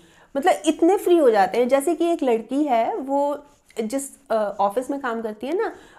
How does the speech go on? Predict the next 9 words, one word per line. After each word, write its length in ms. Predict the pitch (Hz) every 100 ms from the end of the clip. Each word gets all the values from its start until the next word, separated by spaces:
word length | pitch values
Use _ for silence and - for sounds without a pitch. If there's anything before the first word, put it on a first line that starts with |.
| 214
वहाँ 260 | 247 269 302
पर 140 | 339 320
उसकी 220 | 302 349
एक 120 | 359
नई 220 | 254 262
सहेली 320 | 294 277 233 214
बनी 200 | 156 143
है, 140 | 127 - _ _ _ _ _ _
और 340 | 294 349 427